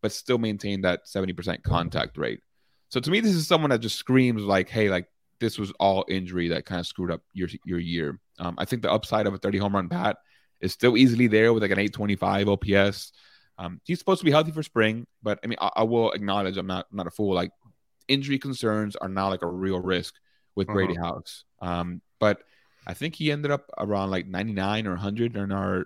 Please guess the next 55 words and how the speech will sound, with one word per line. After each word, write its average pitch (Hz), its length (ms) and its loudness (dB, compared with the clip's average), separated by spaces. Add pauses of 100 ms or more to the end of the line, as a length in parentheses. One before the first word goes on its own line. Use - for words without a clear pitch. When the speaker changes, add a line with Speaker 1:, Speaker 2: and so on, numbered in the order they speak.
(100)
Speaker 1:
Prospects 95 400 -6
Live 92 500 0 (480)
October 95 360 -4
Top 95 220 -4
five 87 120 -4
hundred 104 240 0
update, 135 440 -2 (460)
and 90 480 -4
I - 60 0
was 107 160 2
a 98 60 -8
little 110 160 0
bit 120 120 0
higher 117 260 2
on 127 100 0
him, 143 320 -2 (180)
uh, 117 220 0
than 123 180 -8
that. 123 320 0
So, 107 440 2 (100)
uh, 78 80 -8 (120)
for 113 120 0
me, 127 140 4
Brady 113 240 6
House, 107 420 2
someone 101 340 -4
that 95 240 0 (580)
I 101 80 6
would 104 220 2
go 98 100 0
out, 95 380 0
uh, 87 220 -6
and 87 180 -12
grab. 95 400 4
I 85 60 -8
think 87 160 -12
the 85 100 -4
upside 101 260 0
is 95 60 0
still 101 160 -2
there, 95 400 2 (340)
especially - 320 -10
when, 92 100 -8
you 95 80 -6
know, 90 60 -8
when 78 140 -10
he 90 80 -6
was 85 80 -8
drafted, 95 400 0
he 87 80 -4
performed 87 340 -10
really 82 140 -4
well 92 180 2
last 92 280 0
year. 90 280 0